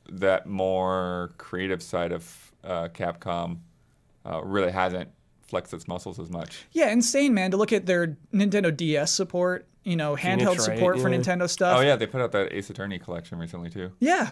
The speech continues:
Speaker 2: but for, like, you're right, though, that creative side of Capcom to end and not be supporting the Switch is bizarre to me. Like, where, where are your weird games, Capcom? Just put something, just put some dumb thing on there.
Speaker 1: <laughs>
Speaker 2: You know, and it, it is weird. It,
Speaker 3: They're
Speaker 2: it's
Speaker 3: R E Engine only now.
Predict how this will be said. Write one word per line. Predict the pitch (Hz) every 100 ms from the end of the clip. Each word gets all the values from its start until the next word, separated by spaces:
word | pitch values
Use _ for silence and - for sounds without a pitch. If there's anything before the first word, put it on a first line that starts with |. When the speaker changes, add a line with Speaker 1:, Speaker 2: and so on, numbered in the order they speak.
| -
Speaker 2:
but | 240
for, | 240 240
like, | 214 226 220
you're | 240 240
right, | 262 247
though, | 190
that | 185 -
creative | - 180 190 196
side | - 180
of | 175
Capcom | 180 175 185 180
to | 160 160
end | 147 180 220 233 -
and | 170 147
not | 151 185
be | 202
supporting | - 170 175 165
the | 131
Switch | - 143 190
is | 147
bizarre | 135 135 165 226
to | 127
me. | - - _ _ _ _ _
Like, | 151 151
where, | 160 185
where | 185
are | 233
your | 233
weird | 175 190 233
games, | 220 349 269
Capcom? | 123 107 156 220 226
Just | 220 240
put | 285
something, | - 269 311 277
just | 214 254
put | 285
some | 285 285 170
dumb | 214 247
thing | 277 302
on | 156
there. | 120 110 -
Speaker 1:
<laughs> | 104 147 131 127 113 -
Speaker 2:
You | 240 196
know, | 208
and | 254 226 226
it, | 240
it | 254 247
is | 285 196
weird. | 143 131
It, | 151
Speaker 3:
They're | 127
Speaker 2:
it's | 120
Speaker 3:
R | 131 131
E | 123
Engine | 120 117 110
only | 110 107
now. | 104 101 107